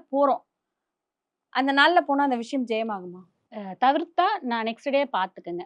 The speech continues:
Speaker 2: இல்ல பார்த்தே ஆகணும்னா போய் பாருங்க. அட்வான்ஸ் கொடுக்காதீங்க. அஹ், ரிஜிஸ்ட்ரேஷன் அந்த மாதிரி முக்கியமான இதெல்லாம் சைன்
Speaker 1: சும்மா
Speaker 2: பண்ணதெல்லாம்
Speaker 1: பார்த்துட்டு
Speaker 2: பண்ணாதீங்க.
Speaker 1: வந்துருங்க.
Speaker 2: பார்த்துட்டு
Speaker 1: பார்த்துட்டு.
Speaker 2: வந்துருங்க. முடிவு எதுவும் எடுக்காதீங்க.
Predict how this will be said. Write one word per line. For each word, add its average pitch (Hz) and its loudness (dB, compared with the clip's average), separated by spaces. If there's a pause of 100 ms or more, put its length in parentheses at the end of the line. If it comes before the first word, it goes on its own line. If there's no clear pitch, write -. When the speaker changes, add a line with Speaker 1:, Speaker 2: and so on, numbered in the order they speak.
Speaker 2:
இல்ல 269 -2
பார்த்தே 220 -2
ஆகணும்னா 226 -4
போய் 226 -6
பாருங்க. 285 0
அட்வான்ஸ் 254 -2
கொடுக்காதீங்க. 226 -4 (180)
அஹ், 190 -8 (380)
ரிஜிஸ்ட்ரேஷன் 254 -6
அந்த 214 -8
மாதிரி 269 -4
முக்கியமான 302 -4
இதெல்லாம் 220 -6
சைன் 214 -6
Speaker 1:
சும்மா 262 -6
Speaker 2:
பண்ணதெல்லாம் 254 -2
Speaker 1:
பார்த்துட்டு 233 2
Speaker 2:
பண்ணாதீங்க. 208 -4
Speaker 1:
வந்துருங்க. 180 -10
Speaker 2:
பார்த்துட்டு - -20
Speaker 1:
பார்த்துட்டு. 311 0
Speaker 2:
வந்துருங்க. 160 -10
முடிவு 320 0
எதுவும் 151 -10
எடுக்காதீங்க. - -20